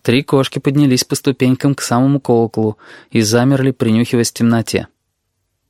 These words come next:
«Странно», произнесла одна, поводя усами.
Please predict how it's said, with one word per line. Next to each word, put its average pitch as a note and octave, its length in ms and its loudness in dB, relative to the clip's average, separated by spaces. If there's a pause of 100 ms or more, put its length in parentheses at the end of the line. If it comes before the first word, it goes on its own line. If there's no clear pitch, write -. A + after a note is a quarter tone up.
(480)
«Странно», D#3+ 920 0 (240)
произнесла A#2 640 0
одна, A#2 240 -2
поводя A2+ 460 0
усами. G2+ 420 -6